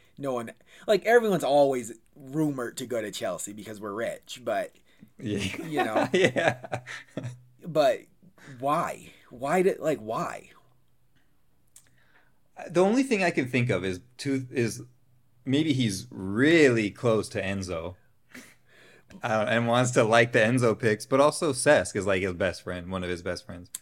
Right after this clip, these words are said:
Speaker 1: That's true.
Speaker 2: Um,
Speaker 1: S-, Mister Fabregas.
Speaker 2: But, but Fabregas will always be associated, for good or for bad, with Arsenal.
Speaker 1: Well, that, that's the, well, but, but at the same time, didn't, didn't he basically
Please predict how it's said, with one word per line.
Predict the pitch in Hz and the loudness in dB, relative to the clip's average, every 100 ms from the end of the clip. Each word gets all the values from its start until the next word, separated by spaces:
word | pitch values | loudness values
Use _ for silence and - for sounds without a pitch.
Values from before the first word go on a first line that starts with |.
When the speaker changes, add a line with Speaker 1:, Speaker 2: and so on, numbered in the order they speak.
| _ 220 | _ -20
Speaker 1:
That's | 160 185 220 - | -4 0 0 -2
true. | - 180 120 98 | -2 -2 0 -2
Speaker 2:
Um, | 95 90 90 85 85 | -4 -2 -4 -8 -12
Speaker 1:
S-, | - - - | -12 -10 -10
Mister | 143 135 143 | -4 -2 -2
Fabregas. | - 143 127 123 113 107 107 - - - _ _ _ _ _ _ _ | 2 2 2 0 0 0 0 -2 -6 -10 _ _ _ _ _ _ _
Speaker 2:
But, | 127 185 202 160 160 | 0 2 2 0 2
but | 214 208 | 2 4
Fabregas | 220 247 269 202 175 175 | 4 6 6 6 4 2
will | 147 185 | 0 4
always | 180 143 156 143 123 | 4 6 6 6 4
be | 123 113 | 2 0
associated, | 107 127 110 - 110 104 101 | 0 0 -2 0 0 0 0
for | 117 | 0
good | 113 127 | 4 6
or | 135 | 4
for | 123 98 | 2 -2
bad, | - 85 90 90 _ _ _ _ _ _ _ _ _ - | -2 -2 -4 -6 _ _ _ _ _ _ _ _ _ -10
with | 87 | 0
Arsenal. | 123 - 107 - - _ _ _ - _ | 0 0 -8 -16 -20 _ _ _ -20 _
Speaker 1:
Well, | 196 208 | 8 8
that, | 156 165 | 8 4
that's | 151 165 - | 6 4 4
the, | 156 131 | 0 0
well, | 170 175 120 - | 8 8 8 0
but, | 120 147 156 - - | 2 6 8 6 -4
but | 120 135 | 6 6
at | 143 | 6
the | 151 | 2
same | - 143 143 | -2 0 -2
time, | 131 156 131 113 107 | -2 0 0 0 -4
didn't, | 117 143 170 - 135 | -2 0 0 -4 -2
didn't | 156 226 | 0 0
he | 233 226 | -2 -2
basically | 143 104 113 131 - 143 135 131 120 | -2 0 0 0 -2 -2 -2 0 -2